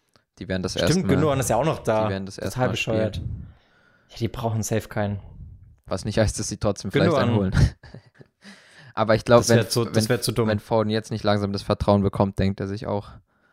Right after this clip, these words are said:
Speaker 2: Ja.
Speaker 1: Langsam könnte ich mich auch verpissen.
Speaker 2: Eben. Ähm, zum Beispiel hat City jetzt, der, der, das Transferfenster in England ist ja seit gestern dann offen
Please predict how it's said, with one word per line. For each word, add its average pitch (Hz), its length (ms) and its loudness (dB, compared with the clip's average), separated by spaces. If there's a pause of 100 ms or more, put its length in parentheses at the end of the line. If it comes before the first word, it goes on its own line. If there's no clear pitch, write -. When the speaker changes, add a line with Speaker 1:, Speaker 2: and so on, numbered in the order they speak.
(880)
Speaker 2:
Ja. 117 220 -2
Speaker 1:
Langsam 101 380 -2
könnte 104 180 -6
ich - 60 -10
mich 107 120 -6
auch 101 80 -4
verpissen. - 540 -4 (840)
Speaker 2:
Eben. 117 360 -4 (540)
Ähm, 131 500 0
zum 117 140 -6
Beispiel 127 400 0
hat - 320 -6
City 131 340 -2
jetzt, - 420 -4
der, 120 160 -2 (280)
der, 117 240 0
das 120 160 -6
Transferfenster 123 640 -2
in 113 60 -2
England 120 280 0
ist - 140 -2
ja 113 120 0
seit 117 260 -4
gestern 120 400 -2
dann 113 160 -2
offen - 440 -4